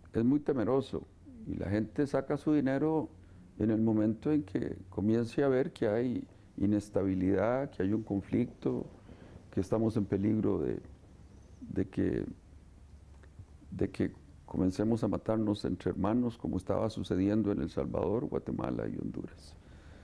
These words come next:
Y entonces yo en eso quise ser muy firme, muy categórico, y dije, "Yo no voy a facilitar ni una pulgada cuadrada de territorio costarricense para que la contra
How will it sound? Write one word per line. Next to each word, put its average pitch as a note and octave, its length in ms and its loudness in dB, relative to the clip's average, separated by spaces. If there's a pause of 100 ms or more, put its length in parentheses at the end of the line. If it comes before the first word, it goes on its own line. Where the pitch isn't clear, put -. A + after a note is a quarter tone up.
(400)
Y E3 100 2
entonces E3 440 0
yo D#3 140 2
en D3+ 100 2
eso D3+ 220 0
quise C#3 540 2
ser B2 340 2
muy A#2+ 360 4
firme, A2 440 2
muy A2 160 2
categórico, - 720 -2
y C#2 60 2
dije, C3 340 2 (580)
"Yo A2 120 2
no B2 80 2
voy B2+ 180 2
a C3 60 4
facilitar A#2 720 0
ni A#2 160 6
una C3 240 4
pulgada A#2+ 720 2
cuadrada A2+ 580 2
de A#2+ 80 0
territorio G#2 540 -4
costarricense G2+ 880 -2 (880)
para G2+ 280 2
que F#2+ 200 0
la - 180 -2
contra - 580 -2